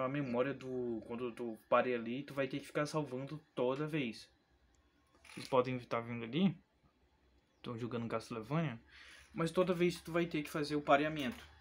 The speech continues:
tá? Toda vez tu vai ter que fazer o pareamento. Essa é a versão aqui, é a versão mini,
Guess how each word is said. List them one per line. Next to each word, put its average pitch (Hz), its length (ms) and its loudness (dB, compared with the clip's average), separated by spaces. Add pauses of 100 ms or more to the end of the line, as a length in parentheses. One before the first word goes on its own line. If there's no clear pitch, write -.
(720)
tá? 117 240 0 (560)
Toda 147 420 4
vez 135 480 -4
tu - 160 -14
vai 127 220 2
ter 127 160 -8
que 123 60 -14
fazer 127 480 -4 (380)
o 117 60 -20
pareamento. 135 500 0
Essa 170 260 2
é 254 60 4
a 214 100 6
versão 151 520 -2
aqui, 131 920 -2
é 117 240 -2
a 117 80 -4
versão 123 360 -8
mini, 123 580 -4